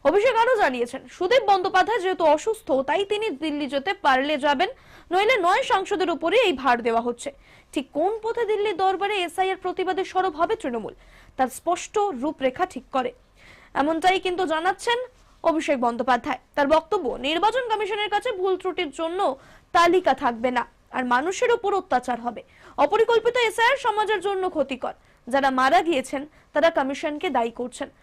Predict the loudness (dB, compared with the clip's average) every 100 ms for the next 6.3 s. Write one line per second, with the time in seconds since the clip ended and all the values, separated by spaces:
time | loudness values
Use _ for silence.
0 | -20 _ 4 4 4 2 0 0 0 0
1 | -2 -2 -2 0 0 2 0 0 0 0
2 | 0 0 0 0 2 0 -2 -8 _ _
3 | -14 -6 -6 -4 -4 -2 -2 -2 -4 -6
4 | _ _ -6 -2 0 0 -2 -2 2 2
5 | 2 -2 -2 -4 -6 -6 -6 -6 -8 -8
6 | -6 -8